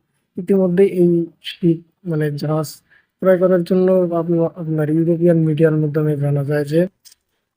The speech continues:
দক্ষিণ কোরিয়ার সাথে সরাসরি আলাপ হচ্ছে, আলোচনা হচ্ছে। দেনসাই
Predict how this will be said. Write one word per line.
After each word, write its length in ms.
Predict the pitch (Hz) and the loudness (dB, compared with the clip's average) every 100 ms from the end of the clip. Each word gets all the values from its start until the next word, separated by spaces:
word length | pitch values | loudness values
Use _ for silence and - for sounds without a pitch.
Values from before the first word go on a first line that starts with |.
| _ _ _ 185 | _ _ _ -2
দক্ষিণ 340 | 170 - 190 | -2 0 -2
কোরিয়ার 340 | 190 196 190 170 | 0 4 4 4
সাথে 180 | 185 175 | 0 0
সরাসরি 540 | 175 175 170 170 156 156 156 - _ _ _ | 0 0 0 0 0 0 -2 -10 _ _ _
আলাপ 260 | 175 160 143 143 | -4 -4 -6 -6
হচ্ছে, 280 | 156 160 185 | -6 -4 0
আলোচনা 420 | 175 160 147 160 151 | 0 -2 -4 -6 -4
হচ্ছে। 300 | 143 143 180 190 - _ _ _ | -6 -4 -4 -4 -6 _ _ _
দেনসাই 680 | 185 156 185 185 - 190 196 | -2 2 4 2 2 2 4